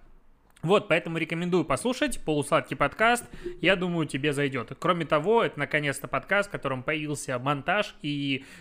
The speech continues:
он идёт теперь не полтора часа, а сорок минут. Да, ламповости чуть меньше, зато насыщенности намного больше. К новостям диджитала, вот прям как, как бы диджитал-диджитал. Первое, важное, вот Паша Гуров у себя в Telegram,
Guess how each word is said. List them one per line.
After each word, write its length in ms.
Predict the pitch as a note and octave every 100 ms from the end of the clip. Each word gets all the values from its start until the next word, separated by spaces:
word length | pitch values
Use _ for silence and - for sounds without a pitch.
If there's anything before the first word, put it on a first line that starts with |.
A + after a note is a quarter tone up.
| C3
он 240 | D#3+ E3 - -
идёт 340 | D#3 E3 D#3+
теперь 240 | D#3 D#3
не 100 | C#3+
полтора 340 | C3+ D3 D3+ A3
часа, 320 | - - F#3
а 120 | D#3+
сорок 360 | C3 D#3 D3+ -
минут. 280 | D3 B2 -
Да, 300 | E3 D#3+ F#3
ламповости 500 | D#3 D3+ D#3 C#3+ -
чуть 220 | C3+ B2+
меньше, 280 | G#3 B3 D#3
зато 280 | C3+ C3 D3+
насыщенности 640 | C#3 - F#3 - F3+ -
намного 360 | C#3 B2 B2 B2+
больше. 380 | B2 G#2+ - E3+ - - - - - - -
К 280 | C4+ E4
новостям 680 | D4+ D#3+ E3+ E3 - G#3 F#3+
диджитала, 460 | D3 F3+ D3 C3 A#2+
вот 180 | D3 D#3+
прям 180 | F3
как, 200 | C#3+ D3 - _
как 180 | - D3+
бы 160 | C#3 B2+
диджитал-диджитал. 1120 | B2+ D#3+ F3+ E3 D#3+ C#3+ D3 B2+ - A#2 - -
Первое, 540 | - G#3 E3 B2 A2 A#2 -
важное, 580 | C3+ E3 D3+ B2+ A#2+ A2+
вот 260 | B2 D#3+ -
Паша 300 | F3+ - D3
Гуров 380 | D3+ E3+ D3+
у 20 | -
себя 400 | - D3 D#3 C#3+
в 100 | B2+
Telegram, 500 | D3 C#3+ F3+ B3